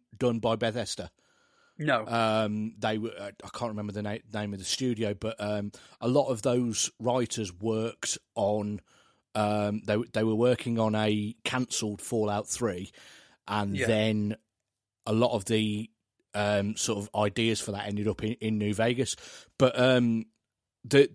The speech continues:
Speaker 1: New Vegas, the game starts off, you're in a, uh, little, um,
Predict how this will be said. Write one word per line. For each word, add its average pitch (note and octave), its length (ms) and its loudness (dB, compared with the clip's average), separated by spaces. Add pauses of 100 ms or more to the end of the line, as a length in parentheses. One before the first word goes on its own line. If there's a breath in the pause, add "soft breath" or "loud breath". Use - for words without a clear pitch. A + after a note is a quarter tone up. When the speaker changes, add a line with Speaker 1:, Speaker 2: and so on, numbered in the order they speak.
(180)
Speaker 1:
New E3 240 8
Vegas, C3+ 480 4
the A#2 140 -2
game D3 280 4
starts - 600 4
off, E2+ 420 2 (400 soft breath)
you're A2+ 260 0
in A#2+ 300 0 (100)
a, A2+ 440 0
uh, G#2+ 260 2
little, A#2+ 560 0
um, G#2 560 2